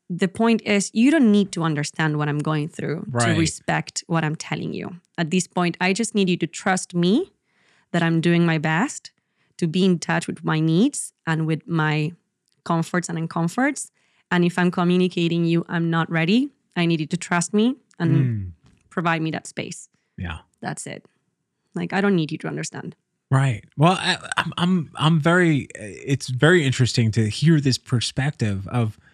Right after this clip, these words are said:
Speaker 2: this extra level of anxiety
Speaker 1: Mm.
Speaker 2: and fear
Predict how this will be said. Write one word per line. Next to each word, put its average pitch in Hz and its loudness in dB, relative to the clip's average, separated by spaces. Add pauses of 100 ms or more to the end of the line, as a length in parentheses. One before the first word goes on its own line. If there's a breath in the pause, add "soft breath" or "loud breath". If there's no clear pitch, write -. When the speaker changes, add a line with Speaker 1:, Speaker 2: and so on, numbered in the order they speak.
(280 soft breath)
Speaker 2:
this 120 2 (220)
extra 135 0
level 123 2
of 107 0
anxiety 113 0
Speaker 1:
Mm. 190 -2
Speaker 2:
and 120 2
fear 143 2